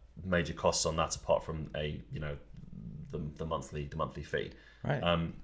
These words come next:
Speaker 2: I didn't know that. That sounds
Speaker 1: Yeah.
Speaker 2: pretty good. <laughs>
Speaker 1: That's what I mean. So it
Speaker 2: Yeah.
Speaker 1: has the most potential there. And I think I, I was reading a lot, been a lot of reviews and things over the last few weeks when it's become quite popular, and they've all been very, very positive. They, uh, most of them have said, you know,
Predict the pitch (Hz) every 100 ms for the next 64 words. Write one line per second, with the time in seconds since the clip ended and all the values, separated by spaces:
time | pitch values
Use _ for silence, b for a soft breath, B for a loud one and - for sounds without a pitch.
0 | - 156 110 131 139 98 73 113 131 110
1 | 92 113 120 - 117 113 160 - - 170
2 | 135 135 143 156 139 123 113 120 143 170
3 | 165 127 156 - - 170 151 123 104 135
4 | 90 95 107 139 - B B - - 120
5 | 110 139 135 120 104 120 110 113 117 110
6 | 104 127 110 101 95 92 98 98 - -
7 | - - - 98 98 113 - 92 85 92
8 | 98 95 - 95 - - 104 87 92 98
9 | 87 b b - 104 151 123 104 113 104
10 | 95 - 147 - - - b b 110 92
11 | 123 123 139 139 131 110 123 95 104